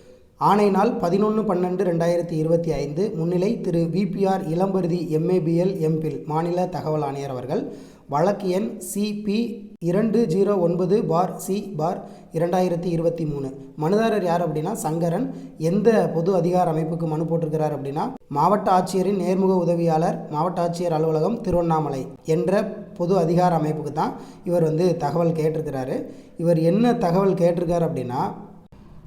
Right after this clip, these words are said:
திருவண்ணாமலை மாவட்டம் கிராம ஊராட்சிகளில் கடந்த ரெண்டாயிரத்தி பத்தாம் ஆண்டு முதல் நாளது வரையில் கிராம ஊராட்சி மன்ற தலைவர் பதவி நீக்கம் செய்தது தொடர்பான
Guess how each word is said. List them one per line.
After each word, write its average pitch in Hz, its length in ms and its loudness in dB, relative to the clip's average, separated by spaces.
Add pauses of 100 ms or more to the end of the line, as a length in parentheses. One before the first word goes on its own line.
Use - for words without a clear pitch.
(140)
திருவண்ணாமலை 226 680 4
மாவட்டம் 175 600 0
கிராம 185 380 4
ஊராட்சிகளில் 185 800 2
கடந்த 170 340 0
ரெண்டாயிரத்தி 202 520 -2
பத்தாம் 180 400 -4
ஆண்டு 165 220 -2
முதல் 160 360 -2
நாளது 165 400 0
வரையில் 160 320 0
கிராம 165 360 0
ஊராட்சி 190 400 -2
மன்ற 180 340 -2
தலைவர் 175 500 -2
பதவி 190 320 0
நீக்கம் 208 320 -4
செய்தது 170 420 -2
தொடர்பான 156 680 -4